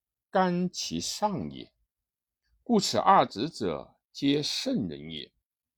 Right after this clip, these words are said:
犹不能无一生而涉世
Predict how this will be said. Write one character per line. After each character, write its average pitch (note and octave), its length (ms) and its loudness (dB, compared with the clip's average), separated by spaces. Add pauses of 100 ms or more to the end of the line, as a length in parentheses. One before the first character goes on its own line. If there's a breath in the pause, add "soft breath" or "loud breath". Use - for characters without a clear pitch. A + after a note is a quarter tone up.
(320)
犹 D3 300 8
不 A3+ 200 -6
能 C3 200 2
无 A2+ 240 0
一 G3+ 240 0
生 F#3 540 0 (220)
而 A#2 180 6
涉 E3+ 380 6
世 C3 440 -4